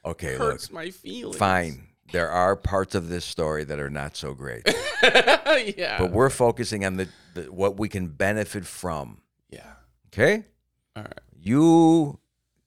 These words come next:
Speaker 1: survived
Speaker 2: <laughs>
Speaker 1: cleaning yourself with the coldest of water
Speaker 2: Yeah.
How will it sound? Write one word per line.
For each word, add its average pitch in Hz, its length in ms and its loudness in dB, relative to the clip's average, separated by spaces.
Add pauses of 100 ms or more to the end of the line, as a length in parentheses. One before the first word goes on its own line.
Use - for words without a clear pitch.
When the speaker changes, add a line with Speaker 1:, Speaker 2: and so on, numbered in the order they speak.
(500)
Speaker 1:
survived 139 1000 6 (840)
Speaker 2:
<laughs> - 800 -14
Speaker 1:
cleaning 170 380 4
yourself 147 680 4 (540)
with 92 240 0
the 92 100 0
coldest 165 560 6
of 165 160 6
water 120 600 6
Speaker 2:
Yeah. - 380 -18